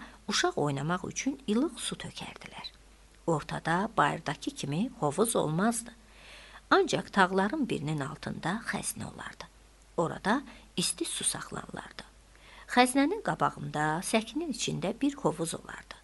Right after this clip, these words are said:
Ona qülleteyn deyərdilər.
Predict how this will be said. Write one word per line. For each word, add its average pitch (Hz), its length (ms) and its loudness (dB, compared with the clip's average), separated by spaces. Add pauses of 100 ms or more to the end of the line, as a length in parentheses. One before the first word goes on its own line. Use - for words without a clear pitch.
(560)
Ona 165 440 4 (460)
qülleteyn 190 760 6
deyərdilər. - 560 -14